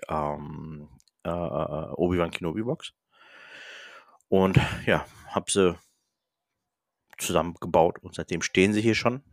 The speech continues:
Also vier Tage ohne, ähm, Farbe. Aber dafür ging's, wie gesagt, bei den World Eaters weiter. Ähm, was gibt's noch? Adeptus Titanicus, alles soweit aufgebaut.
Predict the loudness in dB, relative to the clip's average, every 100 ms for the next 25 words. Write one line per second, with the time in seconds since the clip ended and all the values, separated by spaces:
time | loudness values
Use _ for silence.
0 | -4 -2 -2 -4 _ -14 0 2 4 4
1 | 6 4 2 2 2 2 -2 -2 0 0
2 | 0 -2 -8 -14 -18 -20 -20 -20 -20 -6
3 | -2 0 -2 _ _ -18 -16 -14 -4 2
4 | 4 4 2 -6 -6 -8 -8 -6 -8 -8
5 | -10 -4 -4 -4 -6 -8 -2 0 0 -4
6 | -10 -20 -18 -16 -8 2 6 8 8 6
7 | 0 2 4 4 0 -2 4 4 4 -4
8 | -6 0 2 2 0 -2 0 2 2 2
9 | 4 4 2 0 4 6 6 6 6 6
10 | 4 2 -6 0 4 4 2 -10